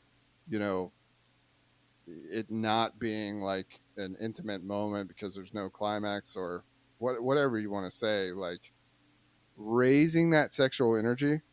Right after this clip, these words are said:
can get you to a higher level. And there's, there's some questions that come with it. Like, are you gonna have to do this every time? And it's like,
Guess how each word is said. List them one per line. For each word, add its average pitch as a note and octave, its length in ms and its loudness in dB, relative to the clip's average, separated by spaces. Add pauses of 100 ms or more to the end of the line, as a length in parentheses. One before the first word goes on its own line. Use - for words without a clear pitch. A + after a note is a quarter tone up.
(200)
can A#2+ 160 2
get A#2+ 240 0
you A#2+ 80 -2
to A2+ 240 2
a G2+ 120 2
higher A#2 520 2
level. G#2+ 560 0
And B2+ 260 -2
there's, D3+ 440 0 (280)
there's D#3+ 180 -2
some B2 140 -2
questions D#3+ 540 0
that G2+ 140 -4
come A#2 180 -2
with A2 220 -2
it. F#2 100 -2
Like, F#2 320 -4
are A2 120 -2
you A2 140 -2
gonna G#2+ 160 -2
have G#2 140 -4
to G#2 60 -14
do G#2 160 -4
this G2+ 200 -6
every G2 180 -4
time? G2+ 420 -2
And F#2 180 -8
it's - 180 -14
like, A2 160 -2